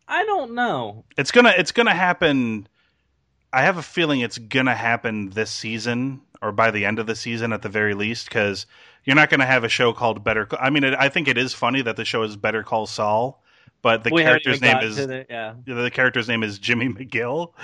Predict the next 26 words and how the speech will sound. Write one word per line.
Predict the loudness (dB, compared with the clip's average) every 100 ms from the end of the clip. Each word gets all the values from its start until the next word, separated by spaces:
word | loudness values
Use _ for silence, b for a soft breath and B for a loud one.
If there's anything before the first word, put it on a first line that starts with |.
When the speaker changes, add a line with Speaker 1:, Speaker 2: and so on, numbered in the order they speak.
| B B B B
Speaker 2:
Uh, | 2 4 4 2 0
I, | 0 2 2
I |
think | 0 0
that's | 0 2
awesome, | 2 0 -4
but | -2
I, | -2
you | -2 0
know, | 2
I, | 2 0 -2 -2
I'm | -6
pretty | -6 -4
sure | -4
by | -4
the | -4 -4
end | -6
of | -8
the |
first | -10 -10 -10
season | -8 -8 -6 -6
he's | -8
gonna | -8 -8 -6
be | -4 -4 -4 -8 _
Saul | -8 2 4 4 2 -2
because, | -10 -8 -4 -4